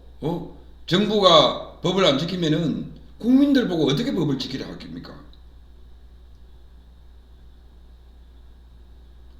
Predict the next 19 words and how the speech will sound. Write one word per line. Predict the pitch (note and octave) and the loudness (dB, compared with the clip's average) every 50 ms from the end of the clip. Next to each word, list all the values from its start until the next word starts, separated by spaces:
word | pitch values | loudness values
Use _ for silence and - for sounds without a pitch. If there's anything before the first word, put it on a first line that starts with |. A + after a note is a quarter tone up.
| - - | -20 -12
그래서, | - A#2+ B2 B2+ B2+ - - B2 A#2 A#2 G#2+ G2+ G2 F2+ - - - - - - - - - - - - - - | -8 -6 -4 -4 -4 -4 -2 -2 0 0 0 -2 -4 -6 -8 -12 -18 -20 -20 -20 -20 -20 -20 -20 -20 -20 -20 -16
어, | - G#2+ A2+ A2+ A2+ A2 G#2+ G#2+ G#2 | -10 -6 -4 -4 -4 -4 -4 -6 -4
유일하게 | A2+ C3+ D3 D3 C#3 C3+ B2+ B2 A#2+ A#2+ A2+ A2 G#2 G2 F#2 F2+ - - - - - - - - - - - - - - - - - - - | -2 0 2 2 2 2 2 0 0 0 0 0 0 -2 -4 -6 -10 -16 -20 -20 -20 -20 -20 -20 -20 -20 -20 -20 -20 -20 -20 -20 -20 -20 -10
뭐 | - G#2 A2 A2+ G#2 | -6 -4 -4 -2 -2
윤-, | G#2 A2 A#2+ A#2+ A#2+ A#2 D#2+ E2+ G2+ | -4 -4 -6 -6 -8 -10 -10 -10 -8
윤석열 | A2 B2 A#2+ A#2+ C3+ C3+ C3 B2+ A#2 - | -6 -6 -4 -4 -4 -2 -2 -2 -4 -6
검찰총장이 | G2+ G2+ G2+ B2+ A#2+ - A#2 G#2 G#2 A2+ A#2 A#2 A#2 A2 A2 G2+ F#2 E2+ C#2+ D2 - - - - | -8 -8 -8 -8 -8 -10 -10 -10 -8 -6 -6 -6 -6 -6 -6 -8 -10 -10 -12 -14 -18 -20 -18 -14
두 | G#2 G#2+ | -10 -4
분 | A#2+ C#3+ D3+ D3 | -2 0 0 0
징계를 | C3+ A#2 A#2+ C#3+ C#3+ C#3 - | 0 -2 -2 -2 0 0 -2
받는 | A2 G#2 G#2+ A2+ A#2 A#2+ A2+ | -2 -4 -4 -4 -4 -4 -4
동안에 | A#2+ C#3+ D3 C#3 A#2+ A2+ A2+ A2 G2+ F#2+ F2+ D#2 - - - - - - - - | -2 -2 -2 -2 -2 -2 -4 -4 -4 -6 -6 -10 -14 -18 -20 -20 -20 -20 -18 -14
두 | - G#2 | -10 -6
분 | B2 D#3+ F3 E3 | -2 0 2 4
다 | E3+ D#3+ C#3+ C3+ B2 A2+ | 4 4 4 4 4 2
뭐 | A2 A#2 A2 | -2 -4 -6
생일날이 | - - C#3 D#3 D#3+ D#3 D3+ C3+ A2+ G#2+ | -4 -4 -4 -2 0 0 0 0 0 -2
걸렸다고 | - G#2 G2+ A2+ A#2+ A#2+ G#2+ G2 G2 - | -6 -8 -10 -10 -10 -10 -10 -10 -10 -12
합니다. | - A2 A2+ A#2 A#2 - | -12 -10 -8 -8 -8 -8